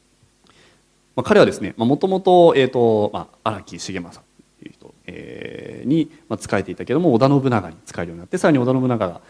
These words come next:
亡くなった後は豊臣秀吉に、まあ、仕えるようになっていた。結構歴史のですね、まあ、中心、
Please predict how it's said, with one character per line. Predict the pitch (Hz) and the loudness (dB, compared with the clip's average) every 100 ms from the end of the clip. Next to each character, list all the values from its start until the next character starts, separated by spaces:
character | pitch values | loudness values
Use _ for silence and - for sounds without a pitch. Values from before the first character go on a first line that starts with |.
| _ | _
亡 | 110 | -4
く | 113 | -4
な | |
っ | |
た | 101 | -2
後 | 113 214 | 0 0
は | |
豊 | 139 131 | 2 2
臣 | 120 | 2
秀 | 110 110 | 2 0
吉 | 90 | -2
に、 | - _ _ - | -10 _ _ -6
ま | |
あ、 | 107 | -6
仕 | - 107 | -4 -4
え | |
る | 98 | -2
よ | |
う | |
に | 87 | -6
な | 87 | -10
っ | |
て | - | -16
い | |
た。 | - | -20
結 | - 233 | -2 0
構 | 151 107 | 4 4
歴 | 117 | 4
史 | - | 0
の | 135 120 113 | 0 0 -4
で | |
す | - | -10
ね、 | 85 - | -14 -10
ま | |
あ、 | 107 | -4
中 | 131 | -2
心、 | 123 123 117 | 2 4 2